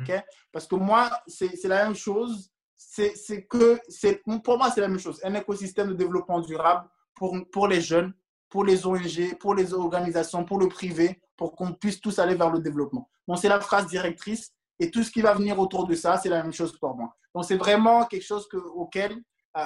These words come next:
euh, je suis convaincu que c'est la solution, c'est cet engagement-là, tous les jours, tout le temps. Dès que, toi, quand t'entends une opportunité ou un truc qui peut marcher, do-,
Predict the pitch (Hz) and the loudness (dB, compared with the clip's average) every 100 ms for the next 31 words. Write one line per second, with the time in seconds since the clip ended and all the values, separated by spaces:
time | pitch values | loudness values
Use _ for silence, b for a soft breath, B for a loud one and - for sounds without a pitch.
0 | 160 160 151 170 170 190 196 180 175 - | -4 -2 -2 -6 -8 -2 -2 -2 -6 -6
1 | 214 196 185 175 160 - 226 214 208 - | -6 -6 -4 0 -2 -2 -4 -2 -4 -4
2 | 185 202 233 _ _ _ _ 180 185 190 | -2 -2 -6 _ _ _ _ -8 -2 2
3 | 208 190 175 175 170 160 180 233 _ _ | 2 2 0 2 2 2 0 -2 _ _
4 | _ _ - 233 208 175 151 - 240 233 | _ _ -2 -2 0 -4 -8 -6 2 2
5 | 185 - - _ _ - 202 254 - 240 | 2 -2 -4 _ _ -2 0 0 -4 -6
6 | 190 185 - - 277 285 - 240 233 226 | -8 -12 -16 0 4 4 4 0 0 0
7 | 240 226 220 214 - 214 214 233 226 - | 2 0 2 2 0 -6 -4 0 -2 -2
8 | _ - 220 233 233 208 - 226 - 233 | _ -10 -6 2 4 2 -2 -8 -4 0
9 | 233 214 208 220 196 - _ _ _ _ | 2 2 2 -2 -2 -4 _ _ _ _
10 | _ _ 180 160 214 | _ _ -10 -2 -4